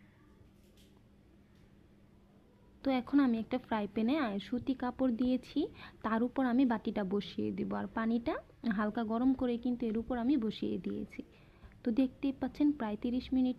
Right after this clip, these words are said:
পর কিন্তু এইটা প্রায় হয়ে এসেছে, মাঝখানে একটু কাঁচা রয়েছে। আমার প্রায় চল্লিশ থেকে পঞ্চাশ মিনিটের মতো সময় লেগেছে। তো এখন আমি আপনাদেরকে দেখাচ্ছি পুডিংটা ফাইনাল লুক। আর এটা কিন্তু গরম গরমই কিন্তু ঢালতে যাবে না, না হলে কিন্তু ভেঙে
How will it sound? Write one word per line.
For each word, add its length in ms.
পর 120
কিন্তু 260
এইটা 280
প্রায় 280
হয়ে 240
এসেছে, 340
মাঝখানে 360
একটু 280
কাঁচা 260
রয়েছে। 320
আমার 260
প্রায় 240
চল্লিশ 260
থেকে 180
পঞ্চাশ 280
মিনিটের 320
মতো 160
সময় 340
লেগেছে। 340
তো 40
এখন 160
আমি 120
আপনাদেরকে 760
দেখাচ্ছি 380
পুডিংটা 600
ফাইনাল 380
লুক। 120
আর 80
এটা 140
কিন্তু 460
গরম 280
গরমই 380
কিন্তু 260
ঢালতে 360
যাবে 220
না, 40
না 140
হলে 200
কিন্তু 260
ভেঙে 240